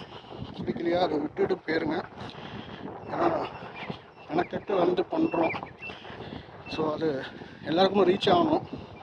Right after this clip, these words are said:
அது நீங்க எப்படி வேணாலும் வச்சுக்கோங்க. So, வாங்க, வாங்க அப்படியே நம்ம வேற ஏதாவது அப்டேட்ஸ் இருக்கான்னு பார்ப்போம். அப்டேட்ஸ் இல்லைன்னா திருநள்ளாறோட ஓவர். ஏன்னா திருநள்ளாறு காரைக்கால் already நான் அப்டேட் பண்ணிட்டேன். திருப்பி திருப்பி நம்ம அப்டேட் பண்ணா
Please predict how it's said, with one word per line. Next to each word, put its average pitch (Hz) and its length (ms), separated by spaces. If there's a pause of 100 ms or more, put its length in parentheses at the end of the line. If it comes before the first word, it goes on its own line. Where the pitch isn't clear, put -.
(460)
அது 165 140
நீங்க 170 140
எப்படி 202 160
வேணாலும் 196 260
வச்சுக்கோங்க. 156 420 (2500)
So, 160 100 (340)
வாங்க, 160 240 (340)
வாங்க 151 200 (100)
அப்படியே 165 340
நம்ம 143 120 (520)
வேற - 160
ஏதாவது 165 160
அப்டேட்ஸ் - 340
இருக்கான்னு 330 280 (100)
பார்ப்போம். 330 380 (1040)
அப்டேட்ஸ் - 460
இல்லைன்னா 196 260 (120)
திருநள்ளாறோட 165 680 (120)
ஓவர். 165 240
ஏன்னா 185 200
திருநள்ளாறு 214 400
காரைக்கால் 175 280
already 170 200
நான் 143 80
அப்டேட் - 280
பண்ணிட்டேன். 160 440 (540)
திருப்பி 180 220
திருப்பி 196 220
நம்ம 170 140
அப்டேட் 180 320
பண்ணா 165 240